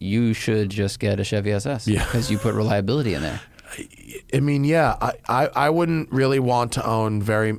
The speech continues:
Speaker 2: you know, with the exception of the older Mercedes or the older, like, I don't wanna own any B M W, Audi, or Mercedes in between two years old from now, uh, and, uh,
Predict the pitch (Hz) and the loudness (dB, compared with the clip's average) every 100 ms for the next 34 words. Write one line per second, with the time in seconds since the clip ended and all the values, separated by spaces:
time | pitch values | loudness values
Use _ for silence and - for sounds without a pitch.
0 | - 104 92 85 73 - 113 135 135 - | -2 0 0 0 -2 -2 0 0 0 2
1 | 170 160 - 151 135 - 135 139 160 160 | 2 2 0 2 0 0 2 4 4 2
2 | 123 98 73 60 - - 104 95 - 95 | 2 2 0 -4 -8 -2 0 0 0 0
3 | 82 76 87 92 - - 151 180 185 143 | 0 0 -2 -2 -2 2 6 6 4 4
4 | 117 107 110 101 - - - - - 147 | 0 0 0 0 -4 -16 -20 -20 0 4
5 | 214 220 208 165 156 143 - 139 143 135 | 6 6 6 4 2 0 0 0 2 2
6 | 123 113 - - _ - - 123 131 127 | 0 -2 -10 -20 _ -20 -4 0 2 2
7 | 120 123 123 120 113 110 113 113 107 104 | 4 2 4 2 4 4 4 4 2 2
8 | 98 - 110 101 92 85 - - - - | 0 2 2 2 2 0 -4 -14 -20 -20
9 | _ 139 151 143 127 - 135 113 107 101 | _ 0 2 0 0 0 0 2 2 0
10 | - - - - - - - - - - | -4 -12 -20 -20 -20 -20 -20 -20 -20 -8
11 | - 165 170 165 156 120 123 120 113 123 | 0 2 2 4 4 4 4 2 2 0
12 | 123 123 131 147 139 - - - - - | 2 2 2 2 0 -6 -20 -20 -20 -20
13 | - - - - 107 104 104 101 - 110 | -20 -20 -6 0 4 4 4 2 0 2
14 | 104 98 95 98 95 92 90 | 2 2 2 2 2 2 0